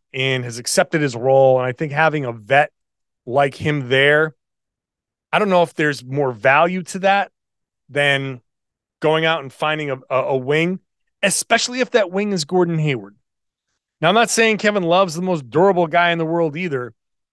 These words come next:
but if you trade Kevin Love to bring in Gordon Hayward, fine, but Hayward just can't stay on the floor. He cannot stay on the floor,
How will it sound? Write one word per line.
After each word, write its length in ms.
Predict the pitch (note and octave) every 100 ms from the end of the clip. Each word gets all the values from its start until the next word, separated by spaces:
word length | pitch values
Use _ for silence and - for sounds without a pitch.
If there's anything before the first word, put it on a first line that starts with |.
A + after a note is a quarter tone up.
| _ _ _
but 260 | D3 D3 - _ _ _ _ _ _ _ _ -
if 140 | D3+ -
you 100 | G#3
trade 320 | - A#3 G3+
Kevin 320 | A3 G3+ F3
Love 280 | E3 F3 D#3
to 100 | -
bring 220 | B2 E3
in 140 | E3 D3
Gordon 280 | D#3+ D3+
Hayward, 420 | C3+ D#3 D#3 A#2 -
fine, 640 | - D3+ E3 F#3 A#3 B3 - _ _ _ _ _
but 220 | D#3+ -
Hayward 540 | - F3+ C4 B3 D#3 B2
just 300 | - F3 -
can't 460 | - - F#3+ B3 B3+
stay 300 | - F3 G#3+
on 200 | G3 A3
the 80 | C3
floor. 360 | _ G#3 G#3+
He 140 | A#2+ C#3+
cannot 840 | - E3+ D#3+ D#3 D#3+ F3+ A3 - _ _ _ _ -
stay 680 | - - E3+ D#3 D#3 F3 - _ _ -
on 200 | F3 F3+
the 100 | F3
floor, 640 | - A#3 C#4+ B3+ - -